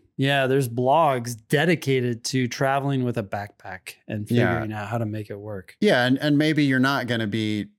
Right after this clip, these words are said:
Speaker 2: you know, doing that. Well, no, there's hostels in London. There's hostels in, in Paris. There's,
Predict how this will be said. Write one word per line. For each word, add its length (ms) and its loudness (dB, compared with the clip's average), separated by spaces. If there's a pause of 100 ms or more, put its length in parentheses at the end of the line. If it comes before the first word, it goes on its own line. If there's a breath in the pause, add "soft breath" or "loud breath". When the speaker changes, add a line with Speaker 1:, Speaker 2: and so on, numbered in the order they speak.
Speaker 2:
you 100 -4
know, 160 0
doing 400 -2
that. 340 -2
Well, 280 2
no, 180 4
there's 220 2
hostels 520 0
in 260 2
London. 400 0
There's 180 -2
hostels 480 -2
in, 220 -2 (260)
in 140 -2
Paris. 480 0
There's, 340 -2